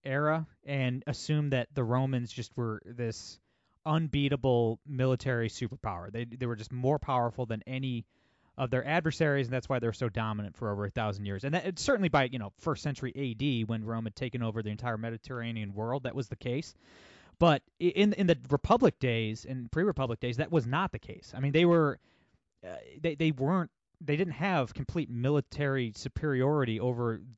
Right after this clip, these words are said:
the Mediterranean like they did later on. Uh, there was a lot of bloody battles with the, the Greeks and the Etruscans and the Carthaginians, and,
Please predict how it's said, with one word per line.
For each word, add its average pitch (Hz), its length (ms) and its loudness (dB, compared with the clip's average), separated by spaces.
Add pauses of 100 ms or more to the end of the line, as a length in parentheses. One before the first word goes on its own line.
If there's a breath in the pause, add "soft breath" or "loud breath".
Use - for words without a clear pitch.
(180)
the 127 140 -4
Mediterranean 135 720 -2
like 110 160 -6
they 113 80 -4
did 110 260 -6
later 117 280 -2
on. 123 340 -4 (480)
Uh, 117 320 0
there 139 100 2
was 151 100 4
a 202 40 -2
lot 220 140 2
of 120 140 -2
bloody 131 420 0
battles 135 420 0
with 110 160 -4
the, 113 220 -4
the 123 160 -4
Greeks 123 460 -2
and 127 100 -6
the 113 80 -2
Etruscans 107 640 -6
and 113 80 -8
the 104 60 -8
Carthaginians, 101 760 -6
and, 104 220 -12